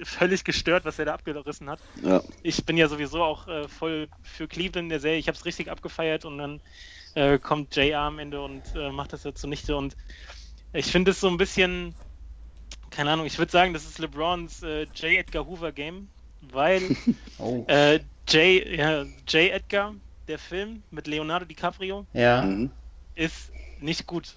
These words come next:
Speaker 1: Das ist, der Film ist,
Speaker 3: <laughs>
Speaker 1: muss man, muss man nicht sehen. Aber Leo spielt da dermaßen gut als einer der besten Schauspieler der letzten, keine Ahnung, zehn, zwanzig Jahre.
Speaker 3: Ja, stimmt.
Speaker 1: Äh, aber keiner redet über den Film, weil der Film am Ende Schrott war, aber er halt richtig gut performt hat. Und genau
Speaker 3: Das
Speaker 1: das ist
Speaker 3: stimmt.
Speaker 1: jetzt das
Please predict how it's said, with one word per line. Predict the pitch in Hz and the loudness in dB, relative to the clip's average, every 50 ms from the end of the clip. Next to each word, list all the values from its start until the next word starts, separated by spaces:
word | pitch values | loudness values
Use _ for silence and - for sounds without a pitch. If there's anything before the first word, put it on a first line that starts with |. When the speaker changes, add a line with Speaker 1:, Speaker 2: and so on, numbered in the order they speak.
| - - | -20 -16
Speaker 1:
Das | - 139 131 - | -10 -10 -10 -10
ist, | 139 143 - - | -10 -12 -6 2
der | - 139 | 2 4
Film | - - - 214 160 156 | 6 8 8 8 8 10
ist, | 147 | 10
Speaker 3:
<laughs> | - 147 - - - - - - - 208 170 | 10 12 12 12 10 10 8 8 6 6 6
Speaker 1:
muss | 151 - - - | 8 6 8 8
man, | 185 165 160 - 170 - - - - - - 131 | 8 8 8 6 2 4 4 0 2 2 0 0
muss | 147 185 - - | 2 2 0 2
man | 180 180 | 2 0
nicht | - 180 - | 0 0 0
sehen. | - 190 180 170 - - _ - - - | -2 -2 -2 -2 -6 -18 _ -20 -20 -10
Aber | - 156 139 143 151 147 | -8 -8 -6 -4 -4 -4
Leo | 143 151 190 220 214 202 202 202 | -2 -2 -2 -2 -2 -4 -6 -8
spielt | - - - _ - 185 185 180 - | -10 -14 -14 _ -10 -10 -8 -6 -4
da | 175 156 156 | -4 -4 -4
dermaßen | - - - 160 190 196 190 190 185 - - 180 | -6 -8 -6 -6 -6 -4 -4 -6 -8 -8 -12 -16
gut | 165 196 208 185 - | -14 -14 -16 -14 -12
als | - 156 - | -14 -12 -10
einer | 196 170 156 | -10 -8 -6
der | 156 151 | -6 -6
besten | 143 160 175 - - 175 165 160 151 151 151 - | -6 -6 -8 -10 -10 -12 -12 -10 -12 -12 -10 -8
Schauspieler | - - 160 175 165 160 | -4 -2 -2 -2 -2 -2
der | 143 156 | -4 -4
letzten, | - - - 151 | -6 -6 -12 -12
keine | 139 - 160 151 | -10 -8 -8 -6
Ahnung, | 151 147 139 131 | -6 -6 -8 -10
zehn, | - - 165 165 160 | -8 -8 -8 -8 -8
zwanzig | - 160 156 147 - 151 | -10 -10 -10 -8 -2 0
Jahre. | 151 160 156 165 175 185 _ _ - | 0 2 2 0 -6 -10 _ _ -12
Speaker 3:
Ja, | 135 117 120 131 | -8 -6 -4 -4
stimmt. | 131 - - 143 139 | -6 -6 -4 -2 0
Speaker 1:
Äh, | 139 143 151 | 2 2 2
aber | - 151 143 160 156 | 2 2 0 0 0
keiner | - 190 214 220 208 | 2 0 0 0 0
redet | 170 214 233 - | -4 -4 -6 -6
über | 208 175 170 165 | -8 -10 -12 -10
den | 165 165 | -12 -12
Film, | - - 175 185 202 214 226 220 - | -14 -12 -12 -10 -10 -12 -14 -16 -10
weil | - 147 151 | -6 -4 -4
der | 156 160 | -4 -4
Film | - - 202 196 | -4 -4 -6 -4
am | 190 185 | -6 -6
Ende | 175 160 160 151 | -8 -10 -10 -10
Schrott | - - 196 196 - | -8 -8 -8 -8 -6
war, | 170 170 180 185 190 - - - - - | -6 -6 -6 -6 -10 -18 -20 -20 -16 -8
aber | - 151 147 151 156 - | -8 -2 0 0 0 0
er | 185 180 165 | -2 -2 -2
halt | 175 170 170 | -2 -2 -4
richtig | 185 175 - - | -8 -10 -10 -12
gut | - 190 - | -14 -16 -14
performt | - 165 147 - 170 175 185 180 | -12 -12 -6 -2 -2 -2 -2 -2
hat. | 143 127 - | -8 -8 -8
Und | 131 131 131 | -10 -14 -10
genau | - 139 147 170 | -8 -6 -2 -2
Speaker 3:
Das | 175 165 | -2 -2
Speaker 1:
das | 180 156 | -2 -4
ist | 131 117 | -4 -4
Speaker 3:
stimmt. | 175 170 | -6 -6
Speaker 1:
jetzt | 165 - - - - | -8 -8 -16 -18 -16
das | 139 - - | -16 -14 -12